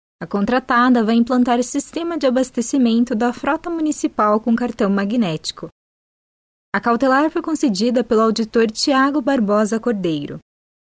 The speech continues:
O T C E acatou a representação da Lei de Licitações e Contratos, formulado pela empresa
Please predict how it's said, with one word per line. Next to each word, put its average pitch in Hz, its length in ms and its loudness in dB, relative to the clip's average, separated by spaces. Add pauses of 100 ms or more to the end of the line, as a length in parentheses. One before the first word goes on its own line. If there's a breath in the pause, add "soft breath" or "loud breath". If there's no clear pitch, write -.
(440)
O 202 40 -4
T 214 160 0
C 240 160 0
E 240 100 2
acatou 233 440 0
a - 20 0
representação 233 840 0
da 208 80 2
Lei 220 300 2
de 285 100 -2
Licitações 220 800 0
e 220 80 2
Contratos, 247 720 -2 (300)
formulado 277 520 2
pela 247 220 2
empresa 233 560 2